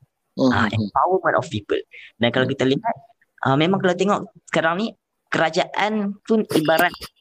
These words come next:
Speaker 2: ah, buat keputusan mengikut kehendak rakyat tu sendiri. Betul tak?
Speaker 1: Hmm, hmm, hmm. Betul.
Speaker 2: Kalau rakyat komen benda,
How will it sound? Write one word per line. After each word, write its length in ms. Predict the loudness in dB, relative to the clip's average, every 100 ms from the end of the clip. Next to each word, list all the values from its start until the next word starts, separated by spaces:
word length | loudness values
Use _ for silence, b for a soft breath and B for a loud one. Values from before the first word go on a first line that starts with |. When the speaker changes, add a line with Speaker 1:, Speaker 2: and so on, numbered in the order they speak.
| -2
Speaker 2:
ah, 160 | 0
buat 240 | 0 -2 -2
keputusan 580 | -8 -6 -4 0 0 2
mengikut 560 | 2 2 2 0 0 -2 -4
kehendak 560 | 0 2 2 2 2 0
rakyat 380 | -2 0 0 -2
tu 80 | -4
sendiri. 300 | -2 -2 -4 -12 _
Betul 220 | -2 0
tak? 80 | 0
Speaker 1:
Hmm, 80 | 0
hmm, 140 | -4 -6
hmm. 80 | -10 -12
Betul. 200 | -4 -4
Speaker 2:
Kalau 220 | 0 0 0
rakyat 280 | 0 -2 -2
komen 400 | -2 0 2 2 2
benda, 200 | 0